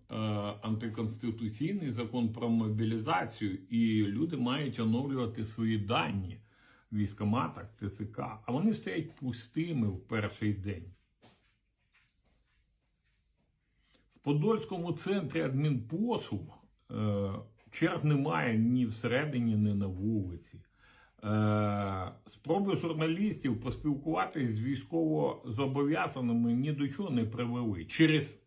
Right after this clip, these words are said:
відсутність таких. Нам розповідають, через додаток Резерв Плюс, е, оновилось там ледь не сто п'ятдесят тисяч.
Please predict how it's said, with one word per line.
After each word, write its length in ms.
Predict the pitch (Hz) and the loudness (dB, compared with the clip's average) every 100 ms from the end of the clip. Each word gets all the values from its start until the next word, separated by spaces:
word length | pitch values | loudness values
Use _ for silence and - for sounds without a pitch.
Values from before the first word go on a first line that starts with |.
| _ _ | _ _
відсутність 840 | 147 156 151 170 127 113 85 - - | -4 -4 -4 -6 -6 -6 -14 -18 -10
таких. 460 | 107 - - - _ _ _ _ _ _ _ - _ - - - | -8 -8 -12 -16 _ _ _ _ _ _ _ -20 _ -20 -14 -2
Нам 220 | 240 202 | 0 0
розповідають, 800 | 196 156 175 175 175 202 185 - | -2 -6 -4 -2 0 0 -2 -4
через 340 | 165 170 151 | -4 -2 -4
додаток 840 | 127 151 156 170 196 170 113 98 - _ _ _ - | -2 -2 0 0 0 -2 -6 -8 -14 _ _ _ -6
Резерв 520 | 123 143 151 156 110 - | -2 0 2 0 -2 -8
Плюс, 560 | - 151 185 196 - - _ _ _ _ _ - | -2 0 0 -2 -6 -8 _ _ _ _ _ -10
е, 600 | 117 117 117 113 113 107 - | -2 2 2 2 0 -2 -6
оновилось 640 | - 127 131 135 165 127 110 | -4 0 0 2 2 0 -4
там 260 | 107 98 90 - _ | -6 -8 -12 -18 _
ледь 240 | 117 127 123 | 0 2 2
не 120 | 131 | 0
сто 220 | - 127 | 0 -2
п'ятдесят 720 | 110 127 110 123 117 104 - | 4 4 4 4 2 0 -8
тисяч. 600 | 104 92 87 - - - | -4 -2 -4 -12 -16 -18